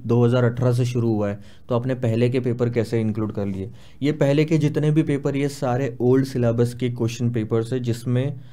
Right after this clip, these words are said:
नाइंटी परसेंट, एटी परसेंट जो सिलेबस सेम है, वो सारे क्वेश्चन उठा के इधर डाल दिए गए। जैसे फॉरेक्स हो, डेरिवेटिव्स हो, पोर्टफोलियो हो, आपका सिक्योरिटी वैल्यूएशन हो, मर्जर हो, कॉर्पोरेट वैल्यू, ये सारा का सारा ओल्ड सिलेबस में जो था, वो उठा के न्यू सिलेबस में डाला गया।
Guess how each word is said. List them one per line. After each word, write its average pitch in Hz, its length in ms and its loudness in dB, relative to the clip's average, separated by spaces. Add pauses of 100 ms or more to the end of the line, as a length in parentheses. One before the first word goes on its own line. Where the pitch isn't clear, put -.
(580)
नाइंटी 120 380 2
परसेंट, 131 320 0
एटी 123 180 -2
परसेंट 127 300 -2
जो 127 60 0
सिलेबस 120 460 0
सेम 110 220 0
है, 123 60 2
वो 131 120 0
सारे 139 400 0
क्वेश्चन 131 300 -2
उठा 117 200 -2
के 120 120 -4
इधर 107 160 0
डाल 98 200 -2
दिए 95 120 -2
गए। 98 120 -2
जैसे 101 200 -6
फॉरेक्स 101 440 -4
हो, 104 80 -2
डेरिवेटिव्स 101 600 -2
हो, 101 100 -2
पोर्टफोलियो 101 640 -4
हो, 95 340 -6 (360)
आपका 101 720 -2
सिक्योरिटी 107 580 -2
वैल्यूएशन 101 600 -2
हो, 98 300 -4 (320)
मर्जर 110 420 4
हो, 98 260 -2
कॉर्पोरेट 101 460 -4
वैल्यू, 95 240 -4
ये 135 220 -4
सारा 143 400 -2
का 156 100 2
सारा 139 240 0
ओल्ड 127 220 0
सिलेबस 123 400 0
में 123 200 0
जो 117 140 0
था, 123 340 -2 (320)
वो 104 60 -2
उठा 107 200 -4
के 120 120 -2
न्यू 113 140 2
सिलेबस 98 400 -4
में 123 120 2
डाला 92 180 0
गया। 87 380 -12